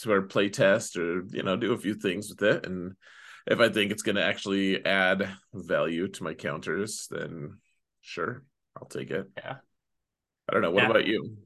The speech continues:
Speaker 1: Like,
Speaker 2: I, I may just, so here's, here's the catch twenty-two, right?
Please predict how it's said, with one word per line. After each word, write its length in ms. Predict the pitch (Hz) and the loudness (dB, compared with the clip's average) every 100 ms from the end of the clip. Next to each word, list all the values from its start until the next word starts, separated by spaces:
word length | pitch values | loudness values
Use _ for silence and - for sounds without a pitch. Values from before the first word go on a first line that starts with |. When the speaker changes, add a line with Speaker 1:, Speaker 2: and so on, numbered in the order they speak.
| - | -2
Speaker 1:
Like, 200 | 87 92 | 0 4
Speaker 2:
I, 440 | 139 180 208 170 - _ _ - | 4 6 4 0 -6 _ _ 0
I 180 | 143 | 0
may 300 | 160 147 165 | 2 4 4
just, 240 | 170 165 - _ _ _ _ _ | 2 -6 -10 _ _ _ _ _
so 220 | - 208 185 | -2 0 2
here's, 300 | 226 220 185 | 2 0 -4
here's 440 | - 196 185 170 - | 2 6 6 4 -2
the 120 | 147 | -4
catch 340 | 143 135 - | 0 0 0
twenty-two, 400 | - 113 104 104 | -4 -4 -4 -8
right? 280 | - 107 113 | -2 2 2